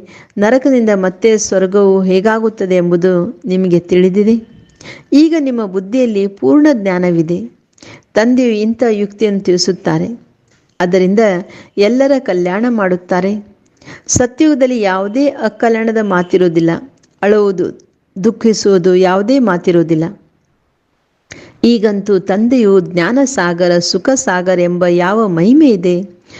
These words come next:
ಅದು ನಿಮ್ಮದೂ ಆಗಿದೆ. ನೀವು ಸಹ ಆನಂದದ ಸಾಗರರಾಗುತ್ತೀರಿ, ಅನೇಕರಿಗೆ ಸುಖವನ್ನು ಕೊಡುತ್ತೀರಿ.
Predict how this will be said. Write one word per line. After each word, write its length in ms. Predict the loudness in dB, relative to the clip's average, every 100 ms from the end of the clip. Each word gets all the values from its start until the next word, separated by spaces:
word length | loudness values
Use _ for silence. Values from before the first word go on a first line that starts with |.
| -12 -4
ಅದು 200 | 0 0
ನಿಮ್ಮದೂ 480 | 0 -2 0 2
ಆಗಿದೆ. 560 | 2 0 -4 -4 -6 -8 _ _ -20 _ 0
ನೀವು 240 | 4 4
ಸಹ 320 | 2 0 2 0 -2 -4
ಆನಂದದ 540 | -4 -2 0 2 0
ಸಾಗರರಾಗುತ್ತೀರಿ, 1200 | -2 -4 -4 -2 0 0 0 -2 -4 -4 -4 -4 -6 _ _ _ -20 _
ಅನೇಕರಿಗೆ 640 | -2 2 2 2 0 0 -2
ಸುಖವನ್ನು 580 | -4 -2 0 2 0
ಕೊಡುತ್ತೀರಿ. 600 | 0 0 0 0 0 0